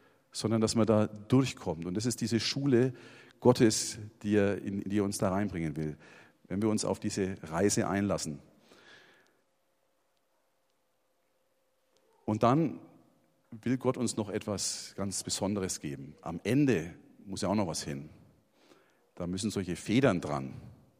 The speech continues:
damit dieser Pfeil auch seine Richtung halten kann und dahin fliegen kann, wo Gott es haben möchte. Und ich denke, das sind diese übernatürlichen Gaben,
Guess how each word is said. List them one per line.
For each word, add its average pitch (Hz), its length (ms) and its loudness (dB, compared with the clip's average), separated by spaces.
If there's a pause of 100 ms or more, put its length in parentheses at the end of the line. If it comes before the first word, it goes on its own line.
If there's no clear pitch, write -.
(2000)
damit - 480 0
dieser 101 240 -2
Pfeil 107 480 2 (640)
auch - 280 -4 (120)
seine 90 340 -2
Richtung 123 340 0
halten 80 260 0
kann - 260 -10 (880)
und 87 420 -6
dahin 110 360 4
fliegen 107 300 -4
kann, 98 240 -4
wo 95 80 0
Gott 98 320 0 (140)
es 87 180 -4
haben 98 260 2
möchte. 80 300 -2
Und 85 80 -4
ich 90 140 -6
denke, 117 180 2
das 113 140 0
sind 110 160 0
diese 104 180 0
übernatürlichen 113 1040 2 (720)
Gaben, 110 560 6